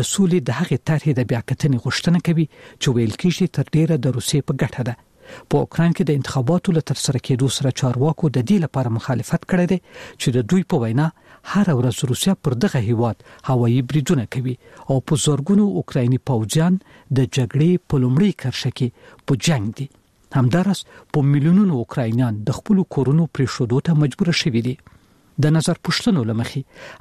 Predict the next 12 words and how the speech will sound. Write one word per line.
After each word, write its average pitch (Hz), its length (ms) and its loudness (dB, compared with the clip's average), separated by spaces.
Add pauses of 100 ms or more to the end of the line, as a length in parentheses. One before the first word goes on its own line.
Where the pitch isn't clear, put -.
(120)
اکثر - 400 0
اوکراینیان 120 640 0
له 135 100 2
دې 156 220 2
سره 127 240 0
مخالفت - 500 -4
کوي 175 220 2 (320)
چې - 80 0
د 120 80 0 (120)
جګړې 123 320 0
پر 127 140 0
مهال 151 400 2